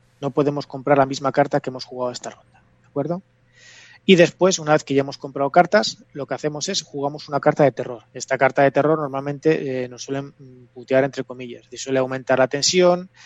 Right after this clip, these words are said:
Eh, si no hemos cumplido las, eh, peticiones que nos van haciendo los tíos, eh, nos suelen putear un poquillo más, porque también cada uno de los secuestradores tiene sus propias, eh, peticiones, digamos. Pues quiero armas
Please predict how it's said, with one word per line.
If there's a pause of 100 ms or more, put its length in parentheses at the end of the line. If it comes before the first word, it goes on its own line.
(420)
Eh,
si
no
hemos
cumplido
las,
eh,
peticiones
que
nos
van
haciendo
los
tíos,
eh,
nos
suelen
putear
un
poquillo
más,
porque
también
cada
uno
de
los
secuestradores
tiene
sus
propias,
eh, (240)
peticiones,
digamos.
Pues
quiero
armas